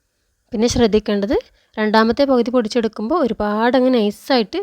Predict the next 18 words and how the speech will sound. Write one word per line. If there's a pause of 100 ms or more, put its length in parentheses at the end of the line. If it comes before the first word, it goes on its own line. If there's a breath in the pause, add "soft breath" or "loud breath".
പൊടിച്ചെടുക്കേണ്ട
ആവശ്യമില്ല. (460 soft breath)
കുറഞ്ഞൊരു
തരിയോടെ
വേണം (140)
പൊടിച്ചെടുക്കാൻ
വേണ്ടിയിട്ട്. (560)
ഒരുപാട്
വലിയ
തരിയൊന്നും
വേണ്ട, (420 soft breath)
ചെറിയൊരു
തരിയോടെ
കൂടെ (240)
പൊടിച്ചെടുക്കുക. (200)
തരിയോട്
കൂടിയിട്ട്
പൊടിച്ചെടുക്കുകയാണെന്നുണ്ടെങ്കിൽ,